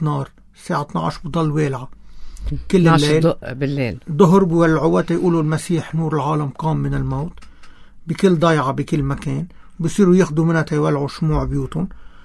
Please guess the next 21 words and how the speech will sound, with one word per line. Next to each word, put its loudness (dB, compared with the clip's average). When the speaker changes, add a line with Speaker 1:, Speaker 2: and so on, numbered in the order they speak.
Speaker 1:
فهيدي 4
عبر 2
سبت 0
النور، 4
آه، 0
بتاخد 2
هالصورة 2
هاي. -2
وما 4
ننسى 6
إنه 2
عنا 2
قداس -2
نص -4
ليل 0
اللي -4
هو -2
كتير، 6
كتير، -2
كتير -2
أساسي، -4